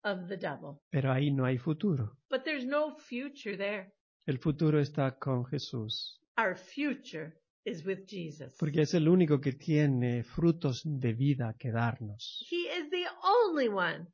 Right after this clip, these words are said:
Speaker 1: who has the fruit of life to give to us.
Speaker 2: Cuídate, guárdate
Speaker 1: Take care of yourself.
Speaker 2: y no escuches a la, al canto de las sirenas.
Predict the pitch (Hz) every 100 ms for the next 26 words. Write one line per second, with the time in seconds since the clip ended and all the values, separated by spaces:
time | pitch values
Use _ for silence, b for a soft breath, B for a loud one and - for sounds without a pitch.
0 | _ 294 226 226 202 190 - 190 - -
1 | 302 359 370 - _ 262 220 202 208 180
2 | 151 - _ 226 202 190 170 - 180 147
3 | 139 - - 180 165 151 214 269 202 165
4 | 151 190 202 196 190 240 240 - - 294
5 | - - - 320 277 214 190 175 170 160
6 | 139 - _ 151 147 165 185 - 170 147
7 | - 131 123 - - - - - _ _
8 | 127 123 123 117 - 127 127 127 151 151
9 | 147 135 123 113 - 135 123 113 107 -
10 | -